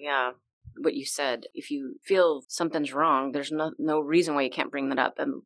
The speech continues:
p-, we're made of broken people, and it's not about church. It's about God. It's about Jesus. I have a different church family. I, I go to a different church personally than here,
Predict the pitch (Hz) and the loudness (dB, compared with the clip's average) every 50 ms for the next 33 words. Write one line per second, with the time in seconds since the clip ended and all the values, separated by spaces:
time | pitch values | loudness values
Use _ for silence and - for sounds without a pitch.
0 | _ - - - 156 175 175 175 170 170 165 151 - 151 156 156 - 156 147 170 | _ -12 -6 -2 0 2 4 4 4 4 2 2 2 0 0 0 0 -6 -6 -4
1 | 160 147 135 151 151 165 - - 160 180 180 160 147 - _ - - - 143 156 | -4 -4 -2 -4 -4 -4 -4 -4 -4 0 2 2 0 0 _ -8 -4 -2 -2 -2
2 | 175 - - - - - _ _ _ _ _ - - - - - 160 135 - - | -2 -4 -8 -10 -12 -14 _ _ _ _ _ -8 -8 -8 -4 -4 -2 -2 -2 -4
3 | _ - 131 120 90 90 - 104 - - - - - 139 - 131 - - 151 151 | _ -2 0 0 0 0 -2 -4 -6 -8 -8 -4 -2 -2 -2 -2 -6 -6 -6 -6
4 | 139 - - - 147 160 196 208 202 190 160 165 151 - - - - - - 160 | -6 -6 0 4 6 8 8 6 4 2 0 0 -2 -2 -6 -8 -8 -4 -4 -4
5 | 151 - - - 120 123 135 120 107 101 135 175 202 180 - - - - - - | -4 -4 -6 -6 -6 -4 -4 -2 2 4 4 4 4 2 -4 -10 -16 -18 -20 -4
6 | - - 160 170 165 170 165 160 - - 156 151 139 160 - 156 - - - - | 0 2 2 4 4 4 4 2 0 -2 -2 0 -2 -2 -4 -4 -6 -6 -6 -6
7 | 151 147 - - - - _ _ _ _ _ _ _ _ - - 180 170 - - | -6 -6 -6 -8 -10 -10 _ _ _ _ _ _ _ _ 2 4 4 6 6 2
8 | 170 156 139 139 135 - - _ - _ _ _ _ 160 151 143 139 - - - | 0 0 2 2 0 -2 -4 _ -20 _ _ _ _ 2 4 4 2 0 -2 -8
9 | - - - 247 208 139 135 139 180 - | -10 -4 2 4 6 6 6 4 2 -2